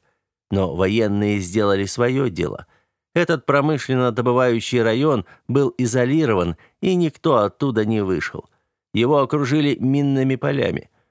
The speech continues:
Там оставалось почти пять тысяч сотрудников, и никто не знает, что с ними стало. Прошло десять лет, и этот район стал местом паломничества любителей легкой наживы. Сколько тут погибло кораблей, никто не знает,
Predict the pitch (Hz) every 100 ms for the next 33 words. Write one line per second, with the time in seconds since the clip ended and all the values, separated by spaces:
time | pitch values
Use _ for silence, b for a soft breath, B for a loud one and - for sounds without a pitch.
0 | _ _ - 202 160 107 - 120 135 113
1 | - 107 - 131 131 120 - 135 113 120
2 | - 120 110 160 127 104 98 95 110 120
3 | 113 143 127 123 107 139 135 98 - -
4 | - 123 95 107 98 92 - 107 78 -
5 | _ _ _ _ _ _ - 92 87 104
6 | 90 90 92 90 80 98 104 87 85 85
7 | 82 - 90 92 95 85 98 95 90 110
8 | - 101 98 b b 113 117 113 104 -
9 | 107 - 110 110 101 101 110 104 104 107
10 | 98 - 110 107 110 120 - - - _
11 | _ _ _ - 170 139 113 123 - 113
12 | 113 127 113 110 117 113 131 127 120 113
13 | 131 120 123 113 165 151 98